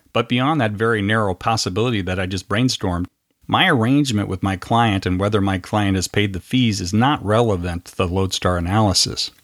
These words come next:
But I actually had a judge in Los Angeles that seemed like she was buying into this argument. What made it even more amazing was that in my declaration, I had stated my hourly rate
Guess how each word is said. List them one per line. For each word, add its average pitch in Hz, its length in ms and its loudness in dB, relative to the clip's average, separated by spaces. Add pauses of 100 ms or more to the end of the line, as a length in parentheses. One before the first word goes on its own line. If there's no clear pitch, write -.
(340)
But 123 100 0
I 160 40 2
actually 240 280 2
had 185 80 2
a 147 60 2
judge 135 300 0
in 113 120 2
Los 117 260 2
Angeles 143 400 0
that 110 100 0
seemed 160 320 0
like 104 180 0
she - 140 -2
was 113 140 2
buying 110 440 0
into 131 220 2
this 131 220 -2
argument. 151 600 -2 (460)
What 156 160 2
made 190 180 -2
it 185 80 0
even 160 240 0
more 175 300 0
amazing 120 460 0
was 117 180 0
that 113 340 -2
in 151 140 0
my 202 160 0
declaration, 120 840 0
I 107 80 2
had 143 160 2
stated 160 480 0
my 110 180 2
hourly 92 400 2
rate 87 380 -6